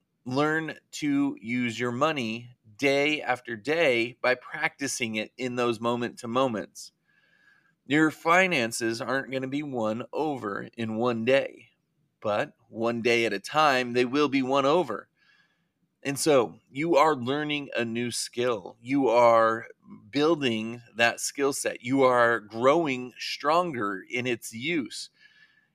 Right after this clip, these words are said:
And so the more you do it, the better you'll get. And so, again, moment to moment, just be consistent. And so you're gonna grow this skill set, grow this muscle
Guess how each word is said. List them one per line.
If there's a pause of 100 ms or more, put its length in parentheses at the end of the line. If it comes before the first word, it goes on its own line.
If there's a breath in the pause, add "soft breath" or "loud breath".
(120)
And
so
the
more
you
do
it,
the
better
you'll
get. (220)
And
so, (120)
again,
moment
to
moment, (280 soft breath)
just
be
consistent. (560 loud breath)
And
so (200)
you're
gonna
grow
this
skill
set,
grow
this
muscle